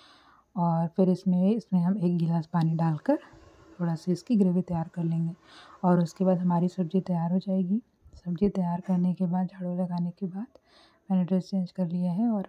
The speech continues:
मैं पढ़ने आ गई हूँ। तो इस मंथ में मेरे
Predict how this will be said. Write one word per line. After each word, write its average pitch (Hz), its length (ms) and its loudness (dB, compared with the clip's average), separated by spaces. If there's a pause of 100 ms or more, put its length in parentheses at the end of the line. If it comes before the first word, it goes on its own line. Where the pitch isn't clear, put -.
मैं 170 240 -2
पढ़ने 170 300 -2
आ 175 100 -4
गई 180 160 -6
हूँ। 190 200 0 (640)
तो 185 380 0
इस 202 360 -2
मंथ 185 400 2
में 190 180 4
मेरे 185 360 2